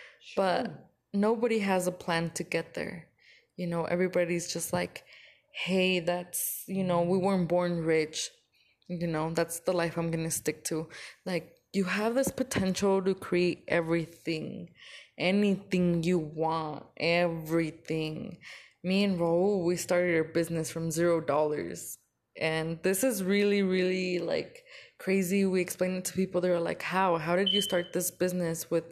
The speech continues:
Speaker 2: zero money down?" Zero dollars, guys. So if I can do it from zero money down, and you probably have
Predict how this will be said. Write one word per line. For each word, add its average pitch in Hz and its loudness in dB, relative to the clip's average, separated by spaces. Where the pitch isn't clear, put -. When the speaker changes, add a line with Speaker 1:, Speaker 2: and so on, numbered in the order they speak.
Speaker 2:
zero 180 2
money 165 -2
down?" 156 -4
Zero 202 2
dollars, 175 2
guys. 156 0
So 160 2
if 180 0
I 196 4
can 226 2
do 214 2
it 180 2
from 170 0
zero 202 2
money 208 2
down, 160 0
and 170 -2
you 185 -2
probably 196 0
have 160 0